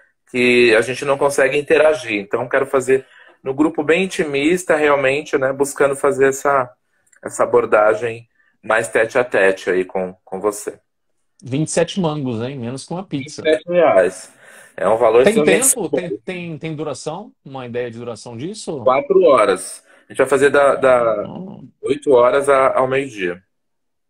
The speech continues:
Speaker 2: Tá, a,
Speaker 1: Vamos lá.
Speaker 2: a, a mentoria, a mentoria ela vai ter quatro horas.
Speaker 1: Quatro horas.
Speaker 2: Tá,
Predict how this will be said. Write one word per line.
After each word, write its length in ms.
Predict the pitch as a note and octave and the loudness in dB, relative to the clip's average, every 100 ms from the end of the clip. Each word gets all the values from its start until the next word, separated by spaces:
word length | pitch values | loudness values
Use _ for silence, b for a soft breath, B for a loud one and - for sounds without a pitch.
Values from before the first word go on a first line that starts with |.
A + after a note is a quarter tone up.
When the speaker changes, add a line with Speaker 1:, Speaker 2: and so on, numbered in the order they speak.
| _ | _
Speaker 2:
Tá, 200 | - A2+ - | -4 -2 -2
a, 80 | |
Speaker 1:
Vamos 120 | C#3 - | -2 0
lá. 160 | - | 0
Speaker 2:
a, 40 | D#3+ | 0
a 20 | |
mentoria, 520 | D3+ E3+ G#3 F3+ D#3+ F#3 | -4 0 0 0 -2 -4
a 60 | |
mentoria 360 | D#3 E3 F3 D#3+ | -8 -8 -8 -8
ela 120 | E3 | -8
vai 120 | E3+ | -10
ter 200 | E3 D#3+ _ - | -14 -16 _ -8
quatro 280 | D#3 - D#3+ | -8 -8 -12
horas. 340 | A2 G2+ _ _ _ _ _ - | -12 -14 _ _ _ _ _ -4
Speaker 1:
Quatro 280 | A2 C3+ | -2 2
horas. 520 | A#2+ E2 D#2+ - - _ _ _ _ | 4 4 0 -14 -20 _ _ _ _
Speaker 2:
Tá, 80 | _ | _